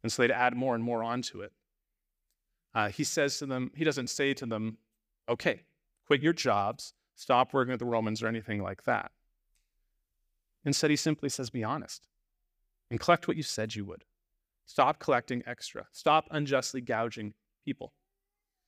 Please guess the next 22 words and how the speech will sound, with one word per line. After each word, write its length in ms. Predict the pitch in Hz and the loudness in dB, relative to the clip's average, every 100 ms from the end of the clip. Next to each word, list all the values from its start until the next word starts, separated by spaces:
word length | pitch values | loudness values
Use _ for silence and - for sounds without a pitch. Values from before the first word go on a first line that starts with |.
| _ _ | _ _
To 80 | 165 | 4
the 100 | 170 | 4
soldiers 500 | - 156 151 170 - | 4 2 2 -2 -4
who 80 | |
were 100 | 147 | -2
more 260 | 135 143 156 | -2 0 0
than 120 | 156 | 0
likely 340 | 139 123 - 131 | -2 -4 -4 -6
Jewish 360 | 123 131 - | -4 -4 -4
soldiers 540 | - 113 107 117 113 - _ _ _ - | -2 0 0 -4 -6 -10 _ _ _ 2
working 300 | 127 131 135 | 4 4 4
in 100 | 120 | 2
the 80 | 110 | 0
temple 460 | - 127 117 113 | 0 0 0 -2
and 160 | 117 120 | -2 0
not 220 | 120 110 | 0 0
Roman 280 | 120 123 117 | 0 0 -2
soldiers, 520 | - 107 104 113 123 | -2 -4 -2 -2 -2
because 420 | - 120 113 101 | -4 -4 -2 -2
the 140 | - 117 | -2 -2
call 380 | - 110 113 | 2 4 4
is 300 | 110 110 107 | 2 -2 -6